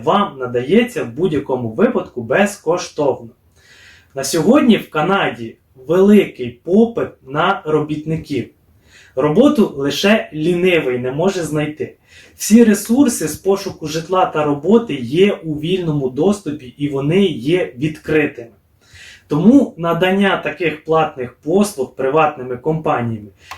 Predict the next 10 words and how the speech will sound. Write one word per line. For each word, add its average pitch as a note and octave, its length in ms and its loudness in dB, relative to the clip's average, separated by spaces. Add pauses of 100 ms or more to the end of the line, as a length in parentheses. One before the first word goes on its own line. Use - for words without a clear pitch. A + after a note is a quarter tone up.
є D#3+ 200 2
просто D#3 760 0
маніпуляцією D#3+ 1200 0 (320)
та F3 100 0
способом F3+ 540 0
забрати D#3+ 480 0
у C3+ 120 -4
вас F3 340 0
ваші D#3 340 -2
гроші A#2+ 580 -2